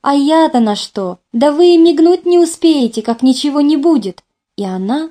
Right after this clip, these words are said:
осталась. Через неделю она была совершенно здорова. Чудесное снадобье лишило её последнего, что осталось ей от прежней её жизни.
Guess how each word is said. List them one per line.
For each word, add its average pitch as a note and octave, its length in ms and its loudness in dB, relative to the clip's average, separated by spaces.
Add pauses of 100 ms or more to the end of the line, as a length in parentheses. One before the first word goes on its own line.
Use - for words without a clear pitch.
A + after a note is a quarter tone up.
осталась. F3+ 840 -12 (440)
Через C#4+ 300 -2
неделю E4+ 640 0
она A3+ 200 0
была G#3+ 240 -4
совершенно D4+ 720 -6
здорова. G#3+ 580 -4 (300)
Чудесное A#3+ 600 0
снадобье A#3 680 -2 (220)
лишило C4 400 -2
её C#4+ 280 -2
последнего, A3 920 -6
что - 400 -10
осталось C4+ 680 -6
ей C4+ 320 -6
от - 220 -14
прежней A3+ 420 -2
её F#3+ 320 -8
жизни. F3+ 560 -12